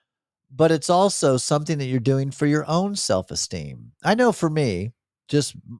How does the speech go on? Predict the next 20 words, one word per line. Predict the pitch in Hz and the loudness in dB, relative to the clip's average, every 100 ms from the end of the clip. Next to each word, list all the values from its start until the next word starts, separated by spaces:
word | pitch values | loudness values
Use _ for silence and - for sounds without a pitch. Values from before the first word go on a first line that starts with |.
| _ | _
personally, | - 151 143 - 76 69 87 107 _ _ _ _ _ _ _ - | -2 0 0 -4 -6 -8 -10 -12 _ _ _ _ _ _ _ -4
when | 160 214 | -2 2
I | 247 190 139 _ _ _ - | 0 0 -8 _ _ _ -2
take | 147 | -2
a | 117 | 0
shower | - 220 208 196 190 180 | 0 2 4 4 4 2
and | 131 | 0
do | 110 | -2
my | 104 95 | -2 -2
hair | 104 160 160 151 | 0 2 2 2
and | 104 | -2
I | |
shave | - - 139 143 143 135 127 | -6 0 2 4 4 2 -2
and | 95 82 - _ _ _ _ _ _ _ | -6 -10 -16 _ _ _ _ _ _ _
whatever, | 117 131 131 135 139 - _ _ _ _ _ - | 0 2 2 0 -2 -6 _ _ _ _ _ -6
I | 180 | -4
just | 208 285 - | 2 0 0
feel | - 120 214 | -2 2 2
better. | 196 - - 64 - 113 _ _ _ _ _ _ | 0 -4 -6 -10 -16 -20 _ _ _ _ _ _
Now, | 160 190 | -4 -4